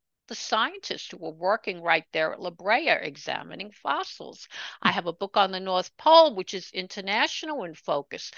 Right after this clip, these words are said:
Speaker 1: So in that book, we talk about the legend of Santa Claus. We talk about
Speaker 2: Hmm.
Speaker 1: uh, a lot, uh, of, uh, science.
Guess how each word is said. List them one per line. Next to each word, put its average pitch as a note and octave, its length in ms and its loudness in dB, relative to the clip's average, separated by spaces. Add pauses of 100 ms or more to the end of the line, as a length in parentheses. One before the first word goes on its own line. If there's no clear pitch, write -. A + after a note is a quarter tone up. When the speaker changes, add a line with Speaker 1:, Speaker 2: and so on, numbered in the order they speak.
(160)
Speaker 1:
So F#3 240 0
in E3+ 160 -2
that F3+ 280 4
book, - 160 0 (300)
we G#3+ 160 0
talk A#3 320 -2
about D3+ 460 0 (800)
the F#3+ 100 0
legend D#3+ 440 -4
of C#3 100 -16
Santa - 420 -12
Claus. - 480 -16
We G3 140 -16
talk - 360 -10
about C#3+ 640 -6 (380)
Speaker 2:
Hmm. E3+ 60 0 (580)
Speaker 1:
uh, C#3+ 460 0 (1300)
a F#3 100 -2
lot, G3 440 0 (200)
uh, G3+ 300 -2
of, F3 380 -4
uh, D3 380 -4 (320)
science. F3 1040 -4